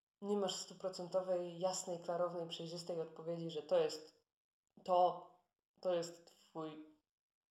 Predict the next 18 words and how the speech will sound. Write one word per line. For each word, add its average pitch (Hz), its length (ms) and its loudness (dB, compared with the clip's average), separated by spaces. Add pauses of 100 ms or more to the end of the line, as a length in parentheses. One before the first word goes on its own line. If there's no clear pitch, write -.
(260)
złoty 190 400 2
medal. 170 520 4 (580)
No 254 60 -2
i 277 40 0
po 269 100 2
tej 254 120 4
przydługiej 233 480 -2
dygresji 202 840 -4 (460)
mogę 208 240 0
wrócić 214 420 -8
do 196 120 -2
tego 185 640 0 (540)
szalonego 196 540 2
zbiegu 180 300 -4
okoliczności. 247 880 -6 (680)
Weszłam 254 400 6
w 233 60 -10
trening 220 420 -2